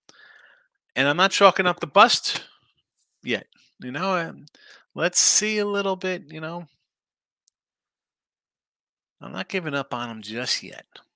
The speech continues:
Now, do I think he'll give up some runs today versus the Dodgers? Yeah. I mean, anytime a team hasn't really scored and you face a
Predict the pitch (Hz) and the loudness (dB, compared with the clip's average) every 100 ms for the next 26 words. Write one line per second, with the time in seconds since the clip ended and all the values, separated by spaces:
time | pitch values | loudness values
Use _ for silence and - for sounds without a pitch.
0 | _ _ _ _ _ _ - - - 110 | _ _ _ _ _ _ -8 -8 -10 -14
1 | 107 107 101 95 101 90 - 92 98 - | -14 -12 -14 -14 -14 -12 -14 -14 -12 -12
2 | 98 98 95 98 - - 110 139 98 92 | -10 -12 -12 -8 -8 -6 -6 -4 -4 -4
3 | 101 - - _ _ - - - - _ | -4 -4 -14 _ _ -20 -20 -20 -20 _
4 | - - - 123 135 110 175 180 190 160 | -20 -20 -18 -18 -12 -4 -2 2 4 4
5 | 156 151 - 170 156 147 139 135 127 - | 2 -2 -4 -4 0 0 0 -2 -2 -2
6 | - 127 117 107 - _ _ _ _ _ | 0 0 0 -4 -18 _ _ _ _ _
7 | - 117 113 - 131 120 120 113 110 | -16 -12 -8 -4 -2 0 0 -2 -6